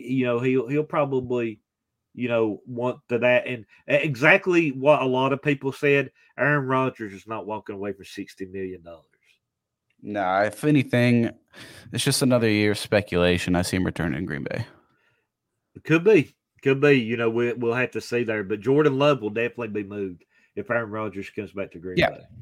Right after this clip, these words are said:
Speaker 2: no doubt. And
Speaker 1: Yeah, he, he
Speaker 2: I
Speaker 1: will
Speaker 2: see
Speaker 1: not stay
Speaker 2: Love,
Speaker 1: another year.
Speaker 2: Love going to,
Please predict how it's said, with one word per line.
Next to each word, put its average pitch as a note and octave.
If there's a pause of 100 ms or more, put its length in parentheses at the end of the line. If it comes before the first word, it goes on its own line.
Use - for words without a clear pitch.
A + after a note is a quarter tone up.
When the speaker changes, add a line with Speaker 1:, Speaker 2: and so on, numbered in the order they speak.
(180)
Speaker 2:
no A#2
doubt. A2 (280)
And G2+
Speaker 1:
Yeah, B2
he, C3
he B2
Speaker 2:
I B2+
Speaker 1:
will A#2+
Speaker 2:
see A#2+
Speaker 1:
not -
stay G#2+
Speaker 2:
Love, A2+
Speaker 1:
another F#2+
year. G2
Speaker 2:
Love A2+
going A2
to, G#2+